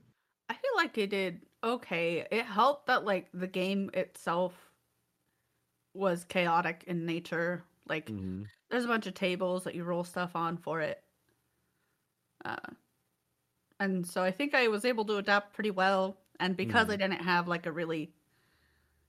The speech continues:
Speaker 1: like, a path that they had to take, I was
Speaker 2: Mm-hmm.
Speaker 1: prepared to just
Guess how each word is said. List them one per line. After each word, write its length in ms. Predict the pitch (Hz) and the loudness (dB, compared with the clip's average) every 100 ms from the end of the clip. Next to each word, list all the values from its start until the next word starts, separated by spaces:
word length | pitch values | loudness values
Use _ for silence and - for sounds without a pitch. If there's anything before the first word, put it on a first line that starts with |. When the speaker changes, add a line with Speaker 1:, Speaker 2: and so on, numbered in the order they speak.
| _ _ _ _ | _ _ _ _
Speaker 1:
like, 260 | 175 - - _ | -6 -6 -14 _
a 260 | 170 147 - - _ _ | -4 -4 -6 -14 _ _
path 360 | 208 190 190 _ | -2 -2 -2 _
that 140 | - 180 | -8 0
they 120 | 190 | 0
had 220 | 180 180 | 0 -2
to 60 | 185 | -4
take, 440 | 180 180 - - _ _ _ _ _ _ - | 0 -2 -2 -12 _ _ _ _ _ _ -4
I 120 | 180 | 0
was 220 | 175 170 | 0 -2
Speaker 2:
Mm-hmm. 20 | |
Speaker 1:
prepared 520 | 92 170 175 170 156 - | -4 -4 0 0 0 -4
to 80 | |
just 380 | 160 165 143 - | -8 -6 -8 -14